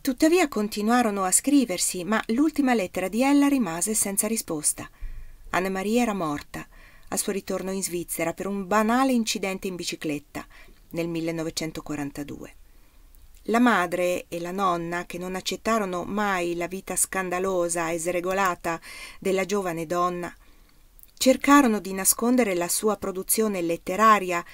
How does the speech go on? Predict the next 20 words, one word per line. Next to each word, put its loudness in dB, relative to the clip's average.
e 2
anche 4
la -2
sua 4
memoria, 2
bruciando -2
le -4
sue -6
carte, -4
e 0
per 8
un 8
periodo 4
ci 0
riuscirono. -2
La 0
memoria 4
di -2
Annemarie -4
Schwarzenbach -2